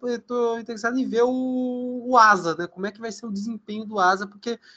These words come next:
a gente fala há anos, né, que, há anos que o futebol de Alagoas, né, a gente tem duas camisas pesadas lá, que são o C R B e o C S A, né, que estão ali na Série B,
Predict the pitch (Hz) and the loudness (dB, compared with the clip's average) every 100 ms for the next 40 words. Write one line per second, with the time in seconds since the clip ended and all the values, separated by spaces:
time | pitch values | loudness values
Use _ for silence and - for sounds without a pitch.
0 | - 180 196 - 220 226 220 254 294 294 | -10 -8 -6 0 6 6 6 2 0 -4
1 | - - 202 202 226 214 - 202 - 180 | -6 -12 -4 -4 -4 -10 -14 -8 0 2
2 | 175 202 240 - 240 226 220 202 _ 190 | 2 0 -2 -8 -12 -10 -12 -14 _ -20
3 | 180 170 175 175 170 165 160 156 _ _ | -8 -2 0 0 0 -2 -6 -10 _ _
4 | 143 175 185 160 160 190 190 - - _ | 0 4 4 2 0 0 -2 -10 -18 _
5 | _ _ _ _ 180 175 165 - - 185 | _ _ _ _ -2 -2 -2 -6 0 0
6 | 208 135 131 196 196 - 175 175 170 - | 0 -8 -4 0 0 0 -2 -2 -6 -4
7 | 160 156 151 147 147 143 - 151 156 151 | -2 0 0 -2 -8 -8 -12 -10 -8 -10
8 | 147 139 - 165 156 147 147 151 143 - | -10 -12 -6 -6 -6 -6 -4 -4 -6 -6
9 | 170 - - 165 202 196 180 - 151 147 | -8 -8 -4 0 0 0 -6 -8 -10 -10
10 | 151 147 160 151 147 151 196 | -10 -10 -10 -10 -6 2 2